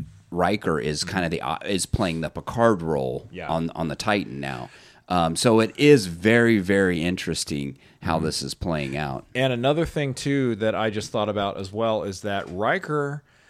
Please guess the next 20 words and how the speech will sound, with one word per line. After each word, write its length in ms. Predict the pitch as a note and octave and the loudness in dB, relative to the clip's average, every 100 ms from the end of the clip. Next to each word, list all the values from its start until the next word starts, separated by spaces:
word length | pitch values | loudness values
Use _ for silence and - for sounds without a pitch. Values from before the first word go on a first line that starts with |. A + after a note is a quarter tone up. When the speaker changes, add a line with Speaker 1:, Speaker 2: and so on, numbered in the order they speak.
| _ - | _ -6
Speaker 2:
we 100 | B2 | 0
know 120 | F#3 | 2
Riker 380 | E3+ D3 C#3+ B2+ | 4 4 4 2
has 180 | A#2+ | 2
a 60 | G#2 | 0
daughter. 420 | E2+ F2+ C2 C2 _ | -2 -2 -4 -10 _
We 140 | F2+ G#2+ | -8 -4
know 300 | A#2 B2 C3+ | 0 2 2
that 120 | A#2+ | 0
he's 240 | G#2+ A#2 | -2 -6
married 440 | G2+ G#2 G#2+ G#2+ G#2+ | -4 -2 0 0 -2
to 180 | - G2+ | -8 -8
Deanna 360 | F2 F2+ E2+ E2 | -6 -6 -6 -8
Troi. 320 | - A#2 D2+ | -4 -4 -4
He 160 | - | -8
Speaker 1:
Yeah. 60 | G#2+ | -4
Speaker 2:
also 320 | C3 A3 - | 0 2 2
had 320 | D3+ A#2 G2+ G2+ | 2 2 0 0
a 100 | - | -4
son. 560 | - - - C3+ A#1+ | -4 -2 0 0 -4